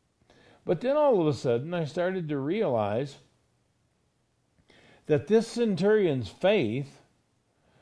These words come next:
was not in his own authority or in his own power. His author-, his, uh,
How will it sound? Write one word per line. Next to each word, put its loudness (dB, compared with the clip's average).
was 4
not 2
in 2
his -2
own 0
authority -2
or 2
in -2
his -6
own -2
power. -4
His 0
author-, 2
his, -2
uh, 2